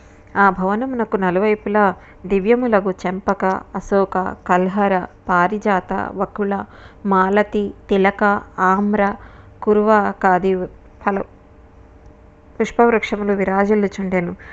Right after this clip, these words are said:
కోకిలల మధురగానములు వీణులకు విందొనరించుచుండెను. మయూరములు నృత్యములు సలుపుచుండెను.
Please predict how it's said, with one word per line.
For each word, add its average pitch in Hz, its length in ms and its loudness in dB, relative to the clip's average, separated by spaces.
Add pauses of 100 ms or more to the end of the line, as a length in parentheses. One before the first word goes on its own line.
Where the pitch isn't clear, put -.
(160)
కోకిలల 220 680 2
మధురగానములు 196 880 0
వీణులకు 202 560 -2
విందొనరించుచుండెను. 190 1120 -2 (480)
మయూరములు 226 640 2
నృత్యములు 208 560 -2
సలుపుచుండెను. 185 760 -2